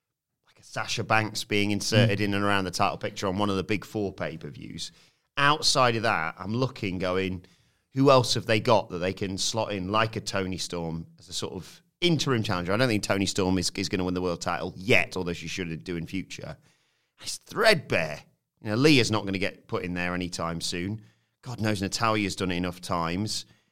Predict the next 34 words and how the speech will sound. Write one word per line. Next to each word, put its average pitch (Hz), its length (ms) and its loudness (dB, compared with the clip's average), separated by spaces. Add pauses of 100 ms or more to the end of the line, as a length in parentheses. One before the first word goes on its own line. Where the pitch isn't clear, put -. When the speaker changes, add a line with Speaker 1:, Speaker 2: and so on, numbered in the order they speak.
Speaker 1:
Naomi's, 120 760 4
like 107 160 0
you 107 60 -8
say, 107 220 0
busy 101 340 -2
with 92 140 -4
other 95 200 0
stuff. 113 560 -2 (220)
Shotzi 127 440 0
and 101 100 -2
Sasha, 101 640 -4 (180)
Shayna 120 320 2
Baszler, 104 560 -2
Sonya 120 360 0
Deville, 101 560 -2 (300)
and 101 100 -6
then 101 80 -2
you've 104 140 -2
not 113 220 0
got 104 260 -4
Xia 107 320 2
Li 113 140 0
on 104 140 0
television 82 600 0
yet, 85 220 0
so 98 120 -2
it's, - 180 -2
it's - 140 -4
Speaker 2:
Yeah. 107 140 0
Speaker 1:
sort - 120 -10
of, - 40 -20 (400)
<clears throat> - 260 -14
I - 20 4
don't 202 100 6